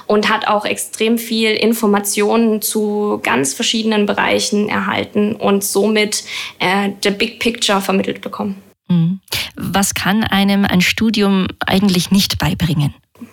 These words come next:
Speaker 1: Gerade in der jetzigen Zeit mit der steigenden Digitalisierung bedarf es, ähm, neben den fachlichen Kenntnissen auch immer mehr Soft Skills.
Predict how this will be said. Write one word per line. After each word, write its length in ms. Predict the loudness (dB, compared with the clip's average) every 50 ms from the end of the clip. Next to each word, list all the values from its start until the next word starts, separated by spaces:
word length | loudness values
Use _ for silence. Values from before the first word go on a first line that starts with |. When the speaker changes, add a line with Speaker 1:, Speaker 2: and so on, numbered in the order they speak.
| -12 -8
Speaker 1:
Gerade 320 | -4 0 0 2 2 2
in 180 | 2 2 2 2
der 80 | 2
jetzigen 480 | 2 2 0 0 0 -2 -2 0 -2 -2
Zeit 480 | -2 -2 0 0 2 2 0 0 0 0
mit 160 | -2 0 0
der 240 | 0 0 0 0 -2
steigenden 540 | -2 -2 0 0 2 2 2 4 2 2
Digitalisierung 1200 | 0 -2 -4 -4 -8 -4 -2 0 0 0 0 -2 -4 -4 -2 -2 -4 -2 0 0 2 2 2 2 0 -2 -6 -10 -12 -12 -6 -6
bedarf 460 | -4 -2 0 0 2 0 0 -2 -4 -4
es, 360 | -2 -2 -2 -2 -4 -4 -4 -2
ähm, 520 | 0 0 2 0 0 0 0 2 2 2
neben 380 | 2 4 4 4 4 4 2 2
den 260 | 2 2 2 2 0
fachlichen 540 | -2 -2 -2 -2 -2 -2 -4 -2 -2 -4 -2
Kenntnissen 480 | -2 -2 -2 0 -2 -4 -4 -2 -2
auch 160 | -2 -2 -2
immer 180 | -2 0 0 2
mehr 240 | 2 0 0 -2 -2
Soft 440 | -4 -2 -2 -2 -2 -2 -8 -8 -8
Skills. 580 | -6 -2 0 2 2 2 2 0 -4 -8 -10